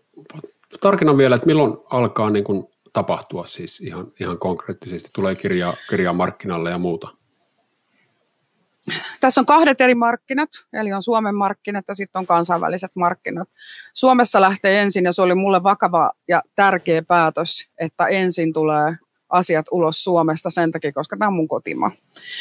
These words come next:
Speaker 2: Ja kahdeskymmenes kahdeksatta, niin, tota niin, alkaa niin sanottu hirveä boostaaminen, eli silloin tulee ensimmäiset kirjat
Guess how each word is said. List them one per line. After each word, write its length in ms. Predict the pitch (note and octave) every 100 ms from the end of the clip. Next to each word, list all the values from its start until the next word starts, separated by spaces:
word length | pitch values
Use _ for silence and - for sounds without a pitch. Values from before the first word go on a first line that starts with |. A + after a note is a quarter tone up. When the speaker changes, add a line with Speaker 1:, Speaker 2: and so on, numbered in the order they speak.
| - - - -
Speaker 2:
Ja 260 | F#3 E3 -
kahdeskymmenes 720 | B3+ D4 C4 A3 G3 F3 -
kahdeksatta, 640 | F#3+ G#3 - B3 _ D4 G3 - _ _ _ -
niin, 140 | F#3+
tota 240 | F3 F3+ E3+
niin, 200 | E3+ E3+
alkaa 640 | F3+ F3 - D#3+ D#3 F3 - _ _ - - - _ _
niin 180 | G3 F3
sanottu 480 | F3+ D#3+ - D#3+ - _ _ -
hirveä 320 | A#3+ G#3 F3+
boostaaminen, 1000 | E3+ C4 B3+ F#3+ - F3+ E3+ E3+ E3+ E3
eli 360 | E3 E3+ E3 D#3
silloin 360 | F3 A3+ F#3 E3+
tulee 420 | F3 E3 D#3+ E3+ - _ -
ensimmäiset 460 | G3+ F#3+ E3 D#3 D#3+
kirjat 380 | A3+ G3+ F3+ E3